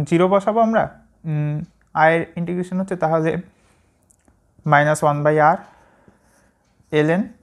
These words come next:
V minus I R divided by V, এই জিনিসটা হবে, and that is equals to T over L।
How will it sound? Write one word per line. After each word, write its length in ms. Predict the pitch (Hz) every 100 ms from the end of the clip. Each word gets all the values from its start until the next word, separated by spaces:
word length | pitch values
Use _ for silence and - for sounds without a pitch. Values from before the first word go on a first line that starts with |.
| _ _ _ _ _ _ _ _ _ _ 156
V 20 | 160 170 156
minus 380 | 143 139 - - - 135 147
I 20 | 143 - 175
R 20 | 190 - _ _ _ _ _ _ _ _ _ _ _ _ _ _ _ _ _ _ _ _ _ _ _ _ _ _ _ _ _ 151
divided 400 | 160 190 190 202 170
by 100 | 165 208 _ _ _ _ _ _ _ _ _ _ _ 156
V, 20 | 165 202 202 _ _ _ _ _ _ _ -
এই 60 | 165
জিনিসটা 260 | 175 175 180
হবে, 120 | 165 180 - _ _ -
and 80 | 160
that 100 | 170 196
is 60 | 202
equals 300 | 214 214 202 -
to 80 | 165 - _ _ _ _ _ _ _ _ _
T 20 | 208 202 190
over 180 | 180 208 - _ _ _ _
L। 20 | 139